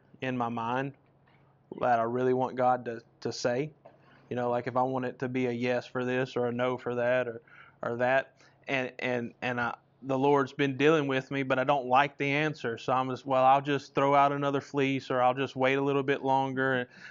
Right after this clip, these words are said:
maybe I didn't hear him the right way, you know, and the whole time he's just screaming as loud as he can in this inner man. <laughs> You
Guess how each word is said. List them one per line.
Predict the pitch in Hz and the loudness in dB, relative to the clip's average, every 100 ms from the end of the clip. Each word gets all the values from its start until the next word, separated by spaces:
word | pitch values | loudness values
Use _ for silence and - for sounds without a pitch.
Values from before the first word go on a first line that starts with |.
| - | 0
maybe | 156 175 185 | 2 2 2
I | 180 | 2
didn't | 175 156 | 2 -2
hear | 131 165 170 165 165 | -2 4 6 6 4
him | 165 160 156 | 2 0 0
the | 147 | 4
right | 147 147 135 | 6 6 4
way, | 147 143 143 143 139 135 | 2 2 2 0 -2 -2
you | 139 | -2
know, | 139 139 - - - - | 0 -2 -4 -18 -14 -4
and | 143 | 0
the | 139 | 0
whole | 139 160 156 | 4 4 4
time | - 151 156 139 | 2 4 4 4
he's | 139 139 | 0 0
just | 143 135 | 0 0
screaming | - - 151 151 139 | -4 0 2 2 0
as | 131 | 0
loud | 131 139 143 | 4 4 4
as | 135 | 2
he | 131 | -2
can | 131 143 147 135 | -2 0 0 0
in | 131 | -2
this | 127 - | -4 -4
inner | 135 131 | -4 -2
man. | 127 135 135 123 135 - | -2 -4 -4 -6 -6 0
<laughs> | 160 - | 0 4
You | 190 | 4